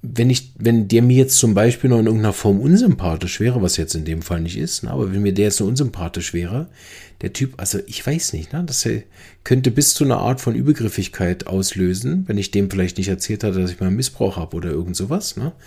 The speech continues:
dann könnte das ja bis zu einer übergriffigen Situation, mit der ich vielleicht auch nicht gerechnet habe, auslösen.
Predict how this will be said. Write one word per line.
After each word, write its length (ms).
dann 120
könnte 220
das 140
ja 80
bis 160
zu 100
einer 80
übergriffigen 560
Situation, 580
mit 160
der 80
ich 80
vielleicht 220
auch 80
nicht 160
gerechnet 420
habe, 220
auslösen. 640